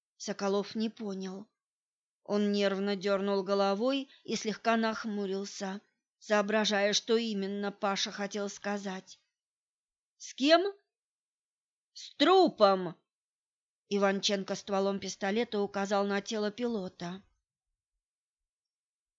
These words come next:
«Не знаю. А что с ним можно делать?» «Это ты уж сам соображай. Можно закопать его здесь, в лесу,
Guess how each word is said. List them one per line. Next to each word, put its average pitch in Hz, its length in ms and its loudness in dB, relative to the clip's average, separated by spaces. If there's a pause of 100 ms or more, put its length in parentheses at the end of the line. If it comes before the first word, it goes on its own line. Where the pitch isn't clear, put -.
«Не 214 180 2
знаю. 214 720 0 (880)
А 226 140 6
что 349 240 2
с - 100 -4
ним 247 160 2
можно 233 400 0
делать?» 214 560 -2 (1400)
«Это 330 280 6
ты 349 160 4
уж 339 180 4
сам 359 280 10
соображай. 214 1000 6 (760)
Можно 262 460 4
закопать 233 540 8
его 233 280 4
здесь, 208 540 2
в 233 60 -4
лесу, 220 720 0